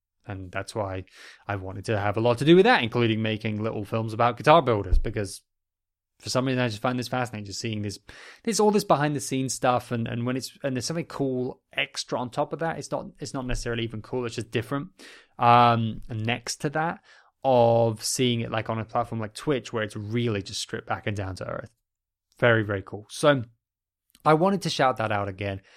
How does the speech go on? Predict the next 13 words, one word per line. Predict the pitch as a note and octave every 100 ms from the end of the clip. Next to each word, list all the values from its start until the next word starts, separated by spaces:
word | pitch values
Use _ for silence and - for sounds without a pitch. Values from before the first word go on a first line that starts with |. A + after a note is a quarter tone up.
| _ _ _
um, | - A2 G#2+ G#2 G#2 G#2 G#2 G#2 G#2 A#2 _
because | D3 C#3+ A#2+ G#2+ G#2 G2+ -
it's | - A2+
more | B2+ C3+ C#3
stuff | - B2+
that | B2
you | A#2
guys | A2+ G#2+
should | G#2+
go | A2
and | G2+
check | A#2 G2+
out | G#2+ G2+